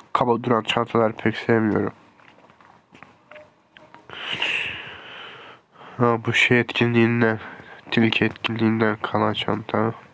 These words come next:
Bu biraz değişikmiş. Bunu ilk kere gördüm. Bu önde vardı. Bu da biraz büyük oluyor ya.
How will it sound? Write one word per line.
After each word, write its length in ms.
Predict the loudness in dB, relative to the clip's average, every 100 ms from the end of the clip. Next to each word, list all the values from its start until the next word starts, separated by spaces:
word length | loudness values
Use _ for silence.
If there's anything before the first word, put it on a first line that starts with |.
| _ _ _
Bu 200 | -4 0
biraz 300 | 2 2 2
değişikmiş. 540 | 0 0 -2 -6 -8 -2
Bunu 120 | -2
ilk 100 | 0
kere 180 | 0 0
gördüm. 280 | 2 -2 -4 _ _ _ -20 -20 -16 -16 -12 -10 -8 -8 -8 -8 -10 -10 -12 -16 -20 -20 -20 -20 _ _ _ _ -20 -20 -2
Bu 120 | 2
önde 280 | 4 4 2
vardı. 560 | 2 2 0 0 -2 -2 -12 -20 -20 -20 -20 -20 -20 -20 -20 -20 _ _ _ _ -14 -12 -10 -12 -18 -2
Bu 60 | 2
da 120 | 4
biraz 260 | 4 0 0
büyük 360 | 0 0 0
oluyor 180 | 0 0
ya. 220 | 2 0